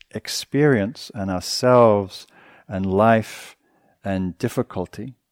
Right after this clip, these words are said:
requires a certain courageousness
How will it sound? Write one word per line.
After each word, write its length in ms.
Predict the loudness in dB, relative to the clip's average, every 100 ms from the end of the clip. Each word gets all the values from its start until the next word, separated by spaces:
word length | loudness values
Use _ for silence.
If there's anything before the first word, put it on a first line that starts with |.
| _ _ _ _ _ _ _ -10
requires 680 | -10 -2 6 8 8 4
a 140 | -2 -10
certain 600 | -8 -6 -4 -4 -6 -8 -12
courageousness 1300 | -18 -12 -8 0 2 2 0 -4 -6 -8 -10 -16